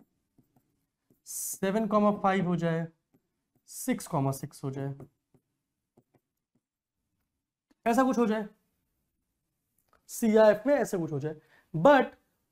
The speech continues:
all the digits are greater than three, तो थ्री वाला तो नहीं हो सकता, because it is should be greater than three। All digits are different,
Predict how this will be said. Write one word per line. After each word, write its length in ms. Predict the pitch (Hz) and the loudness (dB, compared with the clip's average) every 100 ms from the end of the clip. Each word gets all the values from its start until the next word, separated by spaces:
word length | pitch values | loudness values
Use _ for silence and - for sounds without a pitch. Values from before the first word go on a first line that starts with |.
| - | 2
all 320 | 214 277 294 | 6 8 8
the 40 | 269 | 4
digits 220 | 269 285 | 4 2
are 100 | 294 220 | 2 2
greater 240 | 214 220 277 | 4 4 6
than 140 | 277 269 | 6 6
three, 160 | 262 254 - _ _ _ - | 0 -2 -6 _ _ _ -10
तो 60 | |
थ्री 440 | - - _ - 262 | -10 -14 _ 2 4
वाला 200 | 247 226 | 4 2
तो 80 | 220 | 2
नहीं 220 | 170 165 | 2 0
हो 60 | 151 | -2
सकता, 280 | 160 - | -6 -6
because 260 | 165 214 208 | 0 0 0
it 80 | 208 | -2
is 80 | 180 | -4
should 140 | 185 | -2
be 60 | 190 | 0
greater 240 | 156 151 | 0 -2
than 100 | 147 | -2
three। 160 | 160 165 - _ _ _ _ _ | -6 -8 -12 _ _ _ _ _
All 300 | 208 240 294 254 | 6 8 8 6
digits 260 | 269 277 | 2 2
are 120 | 277 196 | 2 4
different, 480 | 202 - 269 285 | 2 6 8 8